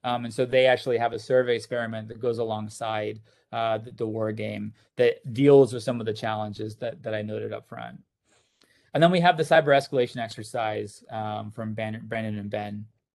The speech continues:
So again, here we have the primary emphasis on analytical utility.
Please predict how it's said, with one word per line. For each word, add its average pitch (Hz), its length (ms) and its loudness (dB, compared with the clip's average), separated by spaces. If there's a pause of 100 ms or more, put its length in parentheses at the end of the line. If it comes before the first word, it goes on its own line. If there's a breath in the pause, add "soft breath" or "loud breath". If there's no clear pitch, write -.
(360)
So 151 180 6
again, 147 420 4
here 139 460 4 (260 soft breath)
we 131 120 -6
have 123 160 -2
the 120 80 -4
primary 123 340 0
emphasis 120 380 -4
on 117 100 -4
analytical 113 480 -6
utility. 135 720 0